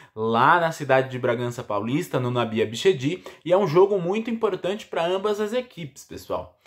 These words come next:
É, pr-, antes de mais nada, primeiro, estou de cenário novo, né?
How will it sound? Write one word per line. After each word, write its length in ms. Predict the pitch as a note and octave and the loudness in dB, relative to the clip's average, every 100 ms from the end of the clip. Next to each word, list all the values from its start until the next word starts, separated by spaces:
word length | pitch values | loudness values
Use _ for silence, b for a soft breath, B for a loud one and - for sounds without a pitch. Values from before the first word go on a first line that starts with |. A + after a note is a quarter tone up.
| B B B | B B B
É, 720 | - A2+ A#2 A#2 A2+ G#2+ - _ _ | 2 4 6 4 4 2 -2 _ _
pr-, 140 | - - | -14 0
antes 260 | G#3 A#3+ F#3 | 2 2 -2
de 60 | |
mais 240 | G#3 G#3+ D#3 | 0 0 2
nada, 480 | A#2+ F#2+ F2 - _ _ | 2 2 -2 -12 _ _
primeiro, 640 | C3+ C#3+ C#3+ B2+ G#2 - _ _ - | -2 4 6 6 4 -6 _ _ -16
estou 320 | A#2 - D#3+ | -12 -4 -4
de 80 | D3 | -2
cenário 340 | C#3+ C3+ A#2 | -2 0 0
novo, 440 | A#2 E3+ A3+ D#3 C#3 | 4 6 6 4 -4
né? 400 | F3 F3 C3 | 0 -2 -2